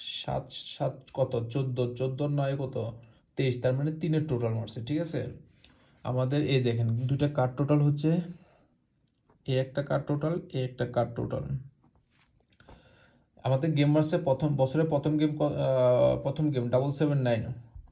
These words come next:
কত টোটাল ভাই আপনারা বলেন? তিনের টোটাল, ঠিক আছে? সাত একা সাত, সাত দুগুণ চোদ্দ, চোদ্দ আর নয়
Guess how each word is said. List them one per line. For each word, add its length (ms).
কত 140
টোটাল 320
ভাই 200
আপনারা 260
বলেন? 280
তিনের 280
টোটাল, 260
ঠিক 140
আছে? 220
সাত 300
একা 220
সাত, 260
সাত 140
দুগুণ 260
চোদ্দ, 340
চোদ্দ 300
আর 140
নয় 300